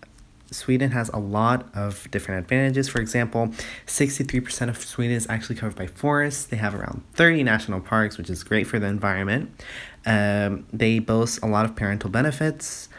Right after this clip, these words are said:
Uh, they depend on sustainable energy, which is great, and it ranks high in global gender equality indexes. Now, I didn't wanna stereotype too much, but if you wanna learn more, you can go to sweden dot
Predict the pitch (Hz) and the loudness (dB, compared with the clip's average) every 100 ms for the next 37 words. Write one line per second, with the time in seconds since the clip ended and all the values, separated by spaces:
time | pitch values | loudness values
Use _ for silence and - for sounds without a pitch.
0 | - - - 101 98 98 104 101 95 - | -20 -16 -4 -2 0 -2 0 0 -2 -2
1 | 110 107 - - 107 101 98 131 143 143 | 0 0 -4 -4 -2 -2 0 2 2 0
2 | 139 135 101 92 90 - 131 135 - - | 0 0 0 -6 -6 2 4 4 0 -8
3 | - - - - 104 104 101 101 101 104 | -20 -20 -8 -2 0 2 0 0 -2 -4
4 | - - - - 117 104 110 107 - 160 | -6 -16 -20 -2 -2 2 0 0 -2 0
5 | 185 143 135 131 - 107 110 104 107 101 | 2 4 2 0 -2 -2 0 0 0 -2
6 | 98 92 - 101 95 90 90 - 87 - | -2 -4 -2 -4 -2 -6 -8 -8 -8 -4
7 | 101 101 - - - - 117 120 127 123 | -4 -4 -8 -18 -20 -6 -2 2 2 2
8 | 123 - 104 104 - 95 - 123 120 113 | -2 -2 -2 -2 -4 -8 -6 -4 -2 -2
9 | 113 - 101 92 - - _ - 110 113 | -4 -4 -2 -2 -8 -20 _ -8 -6 0
10 | 117 139 147 139 110 110 110 110 107 - | 2 4 2 2 2 2 0 -2 -4 -4
11 | - - 117 139 135 101 101 | -8 -2 2 2 2 0 -2